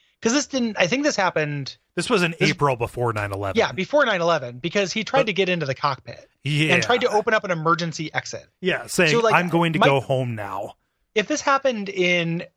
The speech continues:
Speaker 1: October of two thousand one, Peter Buck would be dead. Like,
Speaker 2: No
Speaker 1: there's,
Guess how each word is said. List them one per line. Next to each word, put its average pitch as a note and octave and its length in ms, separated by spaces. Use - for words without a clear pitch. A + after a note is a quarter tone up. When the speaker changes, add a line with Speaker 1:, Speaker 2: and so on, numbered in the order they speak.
Speaker 1:
October E3+ 600
of C3+ 80
two E3 140
thousand C#3 300
one, C3 360
Peter G#3+ 200
Buck G3+ 120
would E3 120
be C#3 100
dead. - 420
Like, D#3+ 200
Speaker 2:
No F#3 60
Speaker 1:
there's, - 40